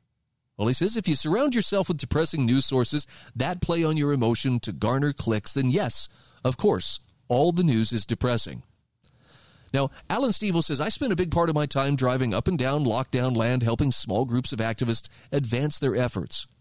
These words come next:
And he says, "I know some things are working because I see them firsthand." He says, "In the model of a despicable yet successful South Side of Chicago community organizer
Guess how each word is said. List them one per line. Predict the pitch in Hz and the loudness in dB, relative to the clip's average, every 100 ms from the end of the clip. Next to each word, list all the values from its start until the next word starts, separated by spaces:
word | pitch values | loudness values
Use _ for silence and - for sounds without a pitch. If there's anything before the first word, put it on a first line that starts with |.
| _ _ _ - - | _ _ _ -14 -2
And | 131 | 0
he | 135 | 0
says, | 143 | 0
"I | 135 | 0
know | 127 139 202 | 2 4 2
some | - 190 | 0 0
things | 180 180 | 0 0
are | 160 | 2
working | 120 117 127 127 - - | 2 2 0 -4 -8 -4
because | 127 135 | -2 0
I | 127 | 0
see | 117 - 175 | 0 0 0
them | 165 160 | 0 0
firsthand." | - 127 110 127 95 65 62 - _ _ _ _ _ _ _ _ | 2 0 0 -2 -4 -6 -14 -18 _ _ _ _ _ _ _ _
He | 110 | -6
says, | - 113 117 | -4 -2 0
"In | |
the | 101 | 0
model | 113 156 156 | 0 2 2
of | 135 | 2
a | 131 123 123 | 0 0 -2
despicable | 127 113 - 202 - 147 160 233 | -2 -2 -2 -2 -2 0 2 2
yet | 127 143 | 0 -2
successful | - 151 - 160 - 185 - - - | -2 -2 0 -2 0 0 -2 -6 -8
South | - 151 160 156 | -4 0 0 0
Side | - 139 | 0 0
of | 139 | 0
Chicago | - 123 123 120 139 | -2 0 0 2 0
community | 139 117 117 120 | 0 2 2 2
organizer | 127 123 120 110 107 104 151 | 2 2 2 2 0 0 -2